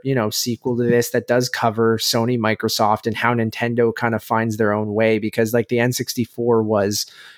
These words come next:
you know, a moderate success, but then with the GameCube, they kind of failed again. And Nintendo always kind of has, like, a one on, one off thing where they, like, succeed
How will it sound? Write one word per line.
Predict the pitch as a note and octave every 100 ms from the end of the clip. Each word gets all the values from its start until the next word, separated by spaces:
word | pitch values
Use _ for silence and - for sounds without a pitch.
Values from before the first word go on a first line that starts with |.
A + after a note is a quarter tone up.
| -
you | C#4+
know, | F3+ D#3+ -
a | F3
moderate | D#3+ C3 C#3 D3+ C#3+ -
success, | - C3 - E3 D3+ A#2+
but | - C3+
then | C#3+ C#3
with | C3
the | A#2+ B2+
GameCube, | D#3 F3 - C3+ B2 B2 B2 _ _
they | -
kind | B2+ - B2+
of | A#2
failed | - F#3 E3 C3
again. | A2 G#2+
And | B2+
Nintendo | D3 E3 G#3+ B3
always | F3+ F3+
kind | - E3
of |
has, | D#3 C#3+
like, | C#3
a |
one | A#2+ A#2 B2+
on, | A#2+ A2+ A#2+
one | A#2+ A2+
off | G2 G#2 A#2+
thing | - E3+ F#3+
where | D3+ B2+
they, | A#2+
like, | A#2 A2+ G#2+ - _ _ _
succeed | - D#3 - - E3+ G#3 A#3